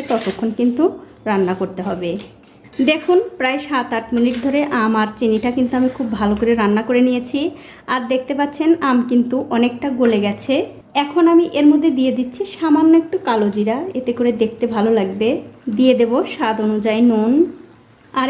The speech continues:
একটু লঙ্কার গুঁড়ো, এতে করে এই আচারের কালারটা আরও সুন্দর হবে। এবারে সব কিছু মিশিয়ে দিয়ে এই আচারটা আমি আরও কিছুক্ষণ রান্না করে নেব। তবে বন্ধুরা, এই আচারের মধ্যে আমি আরও একটা মশলা দেব,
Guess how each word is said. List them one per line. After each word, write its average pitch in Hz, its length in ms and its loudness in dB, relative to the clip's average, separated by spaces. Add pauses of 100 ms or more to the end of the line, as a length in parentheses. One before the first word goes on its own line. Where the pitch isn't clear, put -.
একটু 269 200 -8 (460)
লঙ্কার 233 460 -2
গুঁড়ো, 175 200 -4 (320)
এতে 277 200 -2
করে 302 140 0 (180)
এই 277 80 4 (100)
আচারের 233 420 0
কালারটা 226 380 -2 (200)
আরও 233 160 0 (160)
সুন্দর 196 360 2
হবে। 170 240 -4 (760)
এবারে 330 260 0 (120)
সব 285 160 -2 (120)
কিছু 311 220 -4 (120)
মিশিয়ে 277 420 0
দিয়ে 285 180 2 (500)
এই 240 140 4
আচারটা 233 400 -4
আমি 285 100 2 (140)
আরও 220 120 0 (100)
কিছুক্ষণ 262 360 0 (100)
রান্না 196 300 0
করে 190 200 -2
নেব। 180 120 -6 (220)
তবে 277 240 0
বন্ধুরা, 277 280 0 (140)
এই 262 160 2
আচারের 220 340 -2
মধ্যে 214 200 -4 (160)
আমি 226 140 0 (100)
আরও 208 200 0
একটা 262 240 -4
মশলা 247 360 0
দেব, 247 120 2